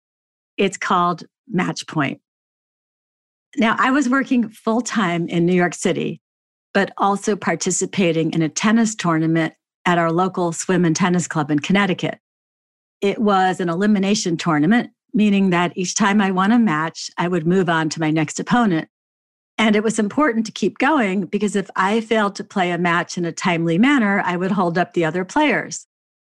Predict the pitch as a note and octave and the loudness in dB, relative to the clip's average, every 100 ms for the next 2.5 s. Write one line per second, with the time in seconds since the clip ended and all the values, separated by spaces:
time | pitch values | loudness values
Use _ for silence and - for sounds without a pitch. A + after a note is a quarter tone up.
0 | _ _ _ _ _ - D4 C4+ - B3+ | _ _ _ _ _ -2 0 2 0 -2
1 | - C4+ C4+ D#4+ C#4+ B3 - G3+ F#3+ G#3 | 0 2 4 4 4 2 -2 -2 -2 -4
2 | - A3 G#3 F3 | -4 0 0 -2